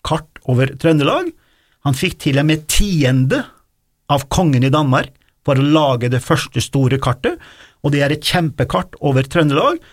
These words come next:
og i margen rundt hele, så har han skrevet historie til Trøndelag.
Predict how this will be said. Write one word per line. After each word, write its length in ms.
og 160
i 80
margen 600
rundt 240
hele, 340
så 100
har 60
han 60
skrevet 640
historie 440
til 120
Trøndelag. 480